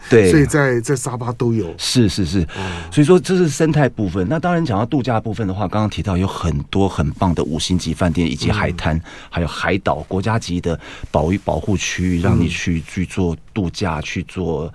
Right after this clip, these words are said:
Speaker 1: 去做玩水，哦，这些。那当然还有另外一块，就是最，最近这，这些年它发展的一些主题运动旅游。
Speaker 2: 嗯。
Speaker 1: 哦，例如说高尔夫。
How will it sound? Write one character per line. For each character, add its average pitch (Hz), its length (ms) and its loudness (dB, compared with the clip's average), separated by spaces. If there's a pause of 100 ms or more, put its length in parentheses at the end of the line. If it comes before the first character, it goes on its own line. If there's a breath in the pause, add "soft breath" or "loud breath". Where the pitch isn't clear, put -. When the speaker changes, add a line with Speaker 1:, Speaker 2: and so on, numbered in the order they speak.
(280 loud breath)
Speaker 1:
去 92 120 -4
做 90 320 0 (200)
玩 87 200 0
水， 78 380 -4
哦， 82 340 -2
这 - 120 -8
些。 76 240 -4 (360 loud breath)
那 - 80 2
当 - 140 6
然 185 100 6
还 147 140 4
有 135 60 8
另 151 180 4
外 135 100 6
一 120 60 4
块， 127 180 2
就 117 120 0
是 110 180 0
最， 123 240 0
最 120 180 0
近 113 240 -2
这， 95 340 0
这 - 200 -6
些 104 200 0
年 78 360 0
它 90 140 -6
发 95 240 -6
展 62 260 -4
的 - 140 -8
一 - 100 -6
些 76 480 -2 (140)
主 76 220 -6
题 - 360 -6
运 113 180 6
动 98 200 4
旅 - 60 -6 (180)
游。 50 140 -8 (120)
Speaker 2:
嗯。 101 340 -4
Speaker 1:
哦， 76 140 -4
例 82 120 -4
如 80 120 -2
说 78 160 -4
高 85 180 -4
尔 80 120 -2
夫。 95 280 -4